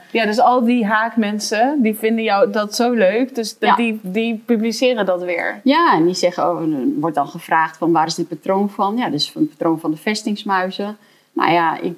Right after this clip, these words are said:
Speaker 2: eh, heb gewoon mijn website, hè, w w w punt vestingsmuizen punt n l. En nou ja, vanuit daar staat dus een deel over mijn, eh, club, mijn
Speaker 1: Ja.
Speaker 2: vestingsmuizenclub, eh.
Speaker 1: Ja. Dus eigenlijk van,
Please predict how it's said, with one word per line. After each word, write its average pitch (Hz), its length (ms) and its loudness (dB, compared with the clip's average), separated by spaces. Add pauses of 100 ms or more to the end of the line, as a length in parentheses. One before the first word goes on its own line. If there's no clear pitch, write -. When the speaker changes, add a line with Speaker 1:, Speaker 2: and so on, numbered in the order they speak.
(120)
Speaker 2:
eh, 151 140 0
heb 165 160 -6
gewoon 147 180 -2
mijn 160 140 0
website, 214 540 -2
hè, 220 80 -6
w 190 40 -2 (200)
w - 20 -6
w 151 200 -6
punt - 180 -4
vestingsmuizen 220 760 0
punt 190 320 -6
n 175 140 0
l. 165 200 -6 (480)
En 185 460 2
nou - 140 0
ja, 147 140 2
vanuit 151 340 -2
daar 165 300 0
staat 151 300 -4
dus - 380 -8
een 156 420 0 (120)
deel 175 440 0
over 160 220 -2
mijn, 151 280 -2
eh, 147 60 -4 (140)
club, 226 320 0
mijn 233 140 2
Speaker 1:
Ja. 233 100 2
Speaker 2:
vestingsmuizenclub, 196 960 -6 (100)
eh. 156 80 -12 (160)
Speaker 1:
Ja. 233 340 4 (520)
Dus 214 160 0
eigenlijk 254 500 4
van, 214 340 2